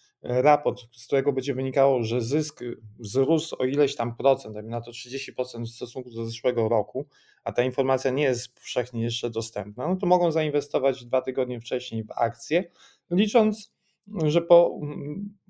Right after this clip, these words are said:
tym, jak te informacje zostaną upublicznione, te akcje tego banku czy instytucji finansowej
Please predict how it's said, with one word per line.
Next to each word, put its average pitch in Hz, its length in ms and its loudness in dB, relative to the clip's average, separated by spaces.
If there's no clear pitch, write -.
tym, 160 140 4
jak 143 160 2
te 151 100 0
informacje 147 480 2
zostaną 131 340 -2
upublicznione, 127 960 -2
te 190 200 4
akcje 196 320 2
tego 165 200 2
banku 156 580 2
czy - 140 -4
instytucji 147 480 -6
finansowej 127 420 -2